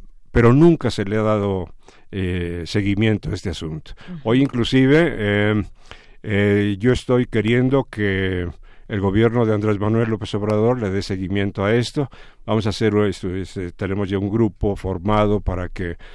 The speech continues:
Speaker 1: pues, para llenarlo de, de información en relación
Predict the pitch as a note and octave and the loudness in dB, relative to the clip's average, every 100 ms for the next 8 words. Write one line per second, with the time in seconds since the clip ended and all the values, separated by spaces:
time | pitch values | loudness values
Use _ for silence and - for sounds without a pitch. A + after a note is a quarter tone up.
0 | - - G3+ F#3 C#3+ C3+ E3+ F3 C3 A2+ | -10 -4 2 4 4 4 4 4 2 2
1 | G#2 F#2+ F#2 E2+ G2 G2+ G2 F#2+ F#2+ - | 0 0 -4 -6 -2 -2 -2 -2 -2 -2
2 | G#2+ G#2 F2 F2+ E2 G2+ F#2 F2+ | 0 0 -2 -6 -6 -4 -4 -4